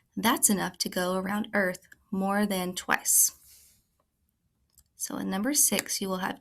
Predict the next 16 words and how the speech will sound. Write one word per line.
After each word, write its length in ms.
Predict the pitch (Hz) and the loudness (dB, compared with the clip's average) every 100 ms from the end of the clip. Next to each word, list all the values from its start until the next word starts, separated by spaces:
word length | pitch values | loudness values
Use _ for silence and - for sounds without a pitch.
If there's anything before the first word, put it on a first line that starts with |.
| _ | _
two 460 | - - 262 269 262 | -4 -2 2 2 2
commas 480 | 262 202 190 185 - | 2 2 2 -2 -4
in 140 | 185 | -6
here. 360 | 185 185 - - - - - | -4 -4 -4 -6 -16 -18 -4
Now 120 | 196 | 0
in 60 | 185 | 2
today's 800 | 185 208 208 214 233 247 233 - - - - _ - | 2 2 4 4 2 2 0 0 -4 -20 -20 _ -4
Google 260 | 208 220 | 0 4
Meet, 220 | 233 233 - | 6 6 4
I 120 | 185 | 2
will 140 | 180 | 0
be 100 | 202 | 0
going 260 | 208 196 185 | 2 0 0
over 280 | 185 190 185 | -2 -2 -2
these 280 | 185 170 - | -2 -4 -4
answers. 760 | 180 175 - 226 233 262 262 - | -6 -4 -2 0 0 0 2 0